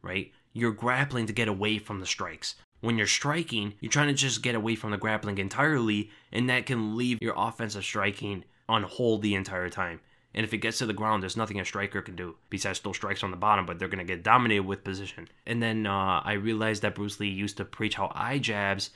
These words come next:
are one of the most effective tools in a fight, and <laughs> John Jones and D C proved that. Yeah, but it's a little bit different. Bruce Lee used to do it on purpose in a street fight. Now, in M M A,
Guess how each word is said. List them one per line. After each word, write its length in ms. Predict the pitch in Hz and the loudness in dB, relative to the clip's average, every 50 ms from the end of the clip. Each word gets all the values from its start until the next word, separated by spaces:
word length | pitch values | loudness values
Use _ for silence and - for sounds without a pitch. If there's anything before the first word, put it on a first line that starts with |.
| - | -4
are 120 | - 110 110 | -2 0 0
one 160 | 110 117 120 | 2 2 2
of 60 | 120 | 2
the 40 | 120 | 2
most 160 | 113 110 - | 2 0 0
effective 380 | 117 107 - 113 104 - 101 - | -2 -2 -2 -4 -4 -4 -8 -10
tools 320 | - - 104 107 101 95 | -8 -6 -4 -4 -4 -4
in 80 | 73 92 | -4 -8
a 80 | 98 | -8
fight, 320 | - - - 90 92 71 90 | -8 -4 -2 -2 -2 -2 -4
and 80 | 95 | -4
<laughs> 20 | 92 | -4
John 220 | - - - 120 | -4 -2 -2 0
Jones 180 | 104 104 98 101 | 0 0 -2 -2
and 140 | 98 90 90 | -4 -6 -6
D 140 | 95 95 | -8 -8
C 120 | 95 - 104 | -8 -8 -10
proved 300 | 90 - - 92 90 - | -10 -8 -8 -8 -8 -8
that. 220 | 90 90 87 - - - | -8 -8 -8 -10 -12 -8
Yeah, 380 | - 117 117 110 107 107 110 117 | 0 2 4 4 6 6 4 4
but 100 | 143 170 | 2 -2
it's 100 | 175 - | -2 0
a 60 | 220 | 0
little 260 | 208 208 190 175 165 | 0 2 2 2 2
bit 180 | 139 123 120 - | 2 0 -2 -2
different. 300 | - 104 - 104 104 107 | -2 -2 0 0 0 2
Bruce 220 | 156 170 160 - | 2 0 2 2
Lee 60 | 165 | 0
used 100 | 160 143 | 0 0
to 60 | - 117 | 0 0
do 120 | 135 131 | 0 0
it 60 | 117 | 2
on 160 | 98 107 107 | 2 0 0
purpose 500 | 98 - - 110 104 - 156 156 156 - | 0 0 0 0 0 0 -2 -4 -4 -4
in 160 | 160 - 113 104 | -6 -4 -4 -4
a 60 | 90 | -2
street 420 | - - - - 110 117 113 92 | -4 -6 -6 -4 -4 -4 -4 -4
fight. 320 | - - 95 92 90 87 - | -6 -8 -8 -6 -6 -8 -4
Now, 280 | - 110 110 107 107 107 | -2 2 4 4 4 4
in 100 | 120 - | 2 2
M 140 | - 143 | 2 2
M 120 | 143 139 135 | 4 4 4
A, 360 | 131 131 123 117 110 107 107 | 4 4 2 2 0 0 -4